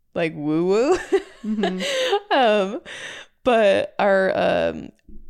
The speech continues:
Speaker 1: the lady that we go to for foot zoning, I think we've talked about that a little bit on the podcast, and we're actually gonna talk about that more in an upcoming episode.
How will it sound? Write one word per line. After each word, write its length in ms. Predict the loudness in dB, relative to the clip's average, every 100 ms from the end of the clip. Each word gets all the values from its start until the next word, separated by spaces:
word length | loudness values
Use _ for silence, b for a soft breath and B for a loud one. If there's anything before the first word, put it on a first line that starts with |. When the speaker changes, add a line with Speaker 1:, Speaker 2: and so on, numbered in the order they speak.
| -18 -10
Speaker 1:
the 240 | -4 -2
lady 240 | -2 -2
that 160 | -2 -2
we 100 | -2
go 160 | -2 -2
to 240 | -4 -8
for 280 | -4 -4 -4
foot 260 | -4 -4
zoning, 360 | -4 -6 -6 -6
I 80 | -4
think 200 | -4 -4
we've 120 | -4
talked 300 | -4 -4 -4
about 200 | -4 -2
that 160 | -2 0
a 20 |
little 160 | -2
bit 100 | -2 -4
on 120 | -4
the 80 | -4
podcast, 560 | -4 -4 -4 -6 -6
and 100 | -6
we're 80 | -4
actually 320 | -6 -6 -8
gonna 140 | -10 -8
talk 220 | -10 -6
about 240 | -6 -6
that 260 | -4 -6 -6
more 600 | -6 -4 -4 -6 -8 -12 -12
in 80 | -8
an 120 | -8
upcoming 420 | -8 -10 -10 -8
episode. 560 | -10 -8 -4 0 0